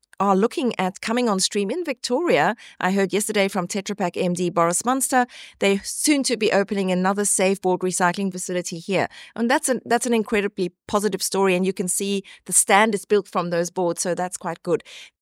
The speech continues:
Just close by to Tetra Pak, we bu-, there's Dead Pack.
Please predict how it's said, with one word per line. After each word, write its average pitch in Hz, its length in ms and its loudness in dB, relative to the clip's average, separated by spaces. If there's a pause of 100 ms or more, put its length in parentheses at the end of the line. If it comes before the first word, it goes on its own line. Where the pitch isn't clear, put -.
(120)
Just 294 360 2
close 240 340 0
by 214 320 0
to 196 300 -2
Tetra 190 320 -8
Pak, 226 260 0
we 190 140 0
bu-, - 340 -4
there's 190 240 2
Dead - 300 0
Pack. - 320 -6